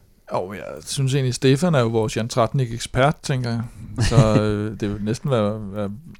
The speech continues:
Speaker 1: unfair af mig at
Speaker 2: Så,
Speaker 1: begynde
Speaker 2: så,
Speaker 1: at
Speaker 2: så, så k-, øh, kvindecykling og,
Speaker 1: Og Jan
Speaker 2: øh,
Speaker 1: Tratnik.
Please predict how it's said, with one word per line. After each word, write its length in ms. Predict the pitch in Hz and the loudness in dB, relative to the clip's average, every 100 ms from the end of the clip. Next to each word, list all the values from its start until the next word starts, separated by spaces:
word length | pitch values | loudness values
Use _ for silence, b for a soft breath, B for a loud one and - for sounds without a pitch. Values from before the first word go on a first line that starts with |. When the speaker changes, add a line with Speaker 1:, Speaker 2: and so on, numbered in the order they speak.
| 110 - 120 - - - 113 | -18 -16 -16 -18 -18 -6 0
Speaker 1:
unfair 320 | 131 - 135 | 2 6 6
af 100 | 101 | 6
mig 240 | 101 117 | 2 -2
at 80 | 113 | -2
Speaker 2:
Så, 120 | 135 | 0
Speaker 1:
begynde 180 | 117 107 | 0 0
Speaker 2:
så, 180 | 120 107 | 0 0
Speaker 1:
at 80 | 107 | 0
Speaker 2:
så, 280 | 139 131 - | 0 0 -4
så 100 | - 135 | -6 -8
k-, 140 | - - | -10 -8
øh, 120 | 123 | -6
kvindecykling 760 | - 202 220 - 185 160 131 - - | 0 0 0 -4 -4 -6 -8 -8 -2
og, 300 | 131 131 135 | 0 2 2
Speaker 1:
Og 100 | 127 | 4
Jan 120 | 120 | 4
Speaker 2:
øh, 60 | 123 | 4
Speaker 1:
Tratnik. 260 | 120 131 | 4 6